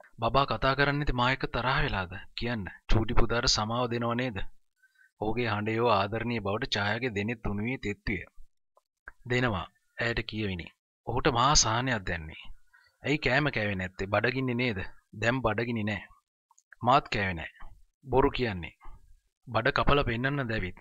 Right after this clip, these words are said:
උතේ ඉඳලා කොකා කෝලා එකක් විතරයි බීවේ." "දැන් කන්න. දැන් කන්න ඕනේ නෑ." "ඇයි? බඩ පිරලා." "මොනවයින්ද?" "කියන්න ඕනේද?" "ම්ම්, ආදරෙන්." ඡායා පපුවට අතක් තබා ගත්තාය.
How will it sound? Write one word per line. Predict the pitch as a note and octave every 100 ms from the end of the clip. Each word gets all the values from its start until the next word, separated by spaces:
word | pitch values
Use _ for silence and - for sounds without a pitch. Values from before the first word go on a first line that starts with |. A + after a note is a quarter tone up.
| - -
උතේ | - A#2+
ඉඳලා | G#2+ A#2+ C3
කොකා | G#2+ A2 A2+
කෝලා | A2+ A2+
එකක් | A2 A2
විතරයි | A2+ A2+ A2+
බීවේ." | F#2+ A2 G2 - - - _ _ _ _ _
"දැන් | B2 C3
කන්න. | C3 A#2+ G#2 F#2 -
දැන් | - A#2+ C3
කන්න | A2 A#2+ C3
ඕනේ | A2 A2 A2
නෑ." | A2 - _ _ -
"ඇයි? | - A#2+ A#2+ - -
බඩ | G2+ A2 -
පිරලා." | G2+ E2+ - - - - - - - _ _
"මොනවයින්ද?" | A#2+ C3 C3 F#2+ F2 F2 - _ _ _ _ -
"කියන්න | B2+ B2+ C3+
ඕනේද?" | C3 C3 C3 F#2+ - - - - - _ _ -
"ම්ම්, | B2+ B2 B2 -
ආදරෙන්." | A2+ B2+ A#2 F#2+ E2 - - - - - _ _ _ _
ඡායා | - G#2+ A#2+ B2
පපුවට | G2 G2 B2 G#2
අතක් | A2+ -
තබා | G#2 F#2+ F2+
ගත්තාය. | F2+ - D#2+